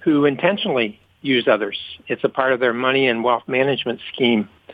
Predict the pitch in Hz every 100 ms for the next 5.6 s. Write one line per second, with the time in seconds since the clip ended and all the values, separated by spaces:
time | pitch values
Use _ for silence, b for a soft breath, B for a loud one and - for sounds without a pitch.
0 | B B B - 123 123 120 120 127 139
1 | 143 147 139 135 127 143 120 131 107 127
2 | - 127 123 123 123 - - - 127 113
3 | 120 135 143 120 - 131 - 127 117 -
4 | 131 120 117 117 113 135 123 135 123 135
5 | 139 139 120 113 117